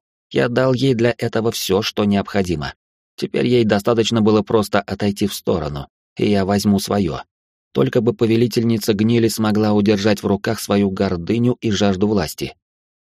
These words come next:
Та же старуха, которая и устроила эту диверсию с дополнительными охотниками за сердцами,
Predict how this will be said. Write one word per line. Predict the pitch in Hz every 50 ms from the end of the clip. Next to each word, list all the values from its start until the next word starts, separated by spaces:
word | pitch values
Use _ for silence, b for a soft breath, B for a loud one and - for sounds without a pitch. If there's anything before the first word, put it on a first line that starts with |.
| _ _ _ _ _
Та | - 131 123 110
же | 110
старуха, | 104 - - 107 110 135 131 - - 85 - _ _ _
которая | - - - - 107 101 104 104 104
и | 104 - 117
устроила | 117 123 117 - - 113 95 90 87 85 87
эту | 90 90 - 95
диверсию | 92 90 107 107 107 98 87 - - 95 92 92 - _ _ _ -
с | 98
дополнительными | 92 107 101 107 107 104 104 98 - 98 98 98 98 98 98 -
охотниками | - 98 - - - 98 95 101 95 92 - 95 95
за | 95 92 90
сердцами, | - 98 98 - - 95 90 92 92 90